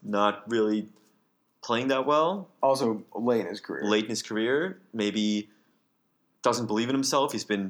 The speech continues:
Speaker 1: badgered by top four his whole career. So I'm not that surprised the outcome. I thought maybe he could put up a bigger fight, sensing the urgency of the moment, maybe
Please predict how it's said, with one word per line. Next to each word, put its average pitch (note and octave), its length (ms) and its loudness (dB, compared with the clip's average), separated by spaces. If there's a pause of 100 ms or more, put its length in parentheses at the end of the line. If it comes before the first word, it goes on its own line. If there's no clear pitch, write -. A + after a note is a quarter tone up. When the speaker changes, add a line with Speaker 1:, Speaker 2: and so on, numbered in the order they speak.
(120)
Speaker 1:
badgered G#2 420 0
by G2+ 340 0 (160)
top - 280 -2
four B2+ 400 0
his G2+ 140 -8
whole G#2+ 140 0
career. B2 500 -2 (400)
So G#2+ 120 -2
I'm G2+ 100 0
not G2+ 280 0
that F#2+ 220 0
surprised C3+ 360 -2
the C#3+ 80 -4
outcome. G3 300 -4
I F3+ 80 -6
thought G2+ 320 -2
maybe F#2+ 240 -2
he A2+ 60 -6
could - 160 -4
put C3 140 0
up B2 60 -10
a B2 40 -12
bigger C3 240 0
fight, C#3+ 400 -2 (320)
sensing A#2 500 -2
the G#2+ 80 2
urgency A2 380 2
of G#2 80 -2
the A2 40 -2
moment, A2 440 -2
maybe G2+ 260 0